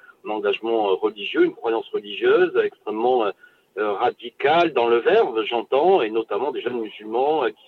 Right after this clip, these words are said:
sont, euh, qui, qui peuvent contester tout ça. Il, il faut bien sûr le traiter, mais le traiter par des actes pédagogiques. Et de dire qu'on s'autocensure quand on est enseignant, vous savez, bien souvent comme enseignant, mais de manière générale,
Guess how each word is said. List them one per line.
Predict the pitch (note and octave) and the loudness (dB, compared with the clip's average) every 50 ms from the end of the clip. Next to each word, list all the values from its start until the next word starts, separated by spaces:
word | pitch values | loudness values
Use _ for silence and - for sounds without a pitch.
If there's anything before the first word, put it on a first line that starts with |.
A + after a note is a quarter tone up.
| _ | _
sont, | - C3+ C#3 B2+ A2+ | -8 -6 -6 -4 -6
euh, | G2+ _ _ _ _ _ _ _ _ _ | -8 _ _ _ _ _ _ _ _ _
qui, | _ - B3 | _ -20 -20
qui | - - C4 | -20 -14 -6
peuvent | - F#4+ F#4+ - | -2 -2 -2 -2
contester | - - - F4+ - - - | -4 -8 -8 -10 -10 -12 -16
tout | - - F4+ | -14 -12 -6
ça. | - B3+ A#3+ - _ _ - | -4 -4 -4 -4 _ _ -20
Il, | E4+ E4 - _ - | -20 -20 -20 _ -20
il | - - | -16 -6
faut | - A4 G4+ | -2 -2 0
bien | E4 G4 G4+ F#4+ | 2 2 2 0
sûr | - - - G4+ | 0 -2 -2 -2
le | F4 E4+ F4+ E4+ | 2 2 0 0
traiter, | - - F4+ E4 - - D#4 | 0 -6 -8 -8 -6 -6 -6
mais | - - F#4 F#4+ | -2 0 0 0
le | G4+ - | 0 0
traiter | - - - - - - B3 B3 A3+ - - - - - | -4 -2 -6 -6 -4 -4 -2 -2 -2 -2 -2 -6 -4 -4
par | D3+ C#3 | -2 -2
des | C#3 G3 G3 - - | 0 0 0 0 0
actes | F3+ F3 - - C#3 | -4 -4 -4 -6 -8
pédagogiques. | - - G#3 G3+ B2+ A#2+ A2 A#2 G#2 F#2 - - - - - - - - - - | -4 -2 0 0 0 0 -2 -4 -8 -8 -14 -18 -20 -20 -20 -20 -20 -16 -6 -2
Et | - - - - _ _ _ - | 2 2 2 0 _ _ _ -4
de | - G#3 - _ | -4 -4 -4 _
dire | - - C#4 - - - | -10 -10 -10 -10 -6 2
qu'on | F#4+ F4+ D#4 - - _ - - D#3 - - | 2 2 2 2 -2 _ -6 -6 -6 -6 -4
s'autocensure | - - - - - - - - - - - - D#3+ | -6 -4 0 0 -2 0 0 -4 -6 -4 -4 -6 -6
quand | - - - - - | -6 -8 -8 -6 -4
on | - | -2
est | - | -2
enseignant, | B2+ - - D#3 F#3+ C4 C#4+ | -2 -2 -2 -2 -2 -2 -2
vous | - - | -4 -2
savez, | - - - | 0 0 2
bien | D#3 D#4+ - | 2 0 -6
souvent | - - - D#4 D4 | -6 -6 -6 -6 -4
comme | - - B3 | -4 -4 -4
enseignant, | - - - - G#3 C4+ D4 | -4 -4 0 2 2 2 2
mais | - C#3+ C3 | 2 0 -2
de | B2+ D3 D3+ | 0 0 -2
manière | D#3 D3+ D3 D3 D3 B2+ B2+ | 0 0 0 0 -2 -2 -2
générale, | - F#3+ F#3 C#3 F#3 C4+ C4 F4+ | -4 -4 -4 -2 0 0 0 0